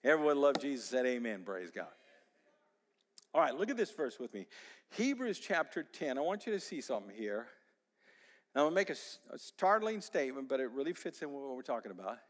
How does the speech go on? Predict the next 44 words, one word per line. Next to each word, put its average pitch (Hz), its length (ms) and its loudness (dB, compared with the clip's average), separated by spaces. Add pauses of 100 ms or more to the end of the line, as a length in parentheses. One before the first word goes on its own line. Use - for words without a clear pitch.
(1200)
But 147 140 0
this 247 300 2
man, 127 400 -2
after 160 300 2
he 220 180 0
had 202 100 4
offered 208 440 4
one 175 220 -2
sacrifice 190 560 2
for - 100 -14
sins 170 240 -10
forever, 147 300 0
sat 151 420 0
down 143 300 2 (400)
at 135 140 2
the 139 80 2
right 143 360 4
hand 139 260 0
of 131 140 -4
God. 120 420 4 (1300)
From 151 220 2
that 190 260 4
time, 175 340 4
waiting 180 420 4
till 180 260 4
his 160 140 -4
enemies 175 380 0
are 170 60 0
made 170 180 -4
his 170 120 -4
footstool. 151 400 -6
Talking 147 200 -2
about 160 240 0
Jesus. 123 560 -8 (640)
Now, 135 80 -4
this 165 120 -2
is - 60 -10
the - 40 -18
part 185 160 4
I 151 40 6
want 147 200 0
you 151 60 -6
to 139 60 -10
see. 135 140 -6